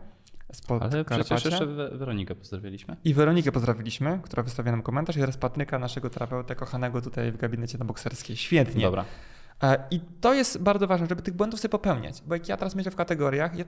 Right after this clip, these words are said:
Speaker 1: nie myślę w kategoriach błędu, tak? Było na przykład wiele szkoleń, na których byłem,
Speaker 2: Mhm.
Speaker 1: których nie wykorzystuję. Można powiedzieć, że o, przebimbałem piętnaście koła, no nie?
Speaker 2: No trudno.
Speaker 1: E, no ale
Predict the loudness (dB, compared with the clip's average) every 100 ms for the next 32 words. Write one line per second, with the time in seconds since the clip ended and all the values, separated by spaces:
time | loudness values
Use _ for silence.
0 | -8 -4 -2 -2 -4 -4 -4 -4 -2 2
1 | 2 2 0 -2 0 2 2 0 -4 0
2 | 0 0 -4 -4 -2 -2 -6 -10 -10 -2
3 | 0 4 4 4 2 -2 -10 -12 -8 -2
4 | 2 2 2 0 2 0 -2 -2 -2 0
5 | 2 2 0 -2 0 0 -2 -2 -2 -2
6 | -2 -2 -2 -4 -2 0 0 -2 -4 -4
7 | -2 -2 0 0 0 0 0 0 -10 -20
8 | -20 _ -12 -8 -6 -4 -4 -4 -4 0
9 | 2 2 -2 -4 -2 2 4 4 0